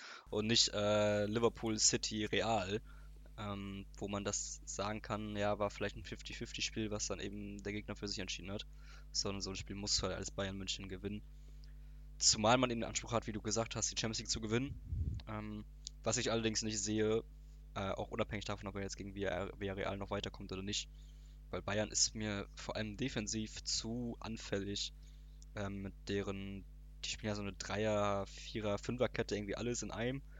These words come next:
so gefühlt. Ähm, ich glaub, das System braucht noch Zeit und, ähm, das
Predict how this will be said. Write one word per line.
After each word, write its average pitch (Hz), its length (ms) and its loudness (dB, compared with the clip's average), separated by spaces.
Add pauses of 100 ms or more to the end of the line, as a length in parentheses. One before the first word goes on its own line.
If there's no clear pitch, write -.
(340)
so - 140 -10
gefühlt. 120 580 -4
Ähm, 101 520 -4 (1500)
ich - 80 -10
glaub, - 160 4
das 117 120 4
System 120 480 4
braucht 104 220 4
noch 104 140 -2
Zeit 110 480 4
und, 98 280 -8
ähm, 98 760 -4
das - 300 0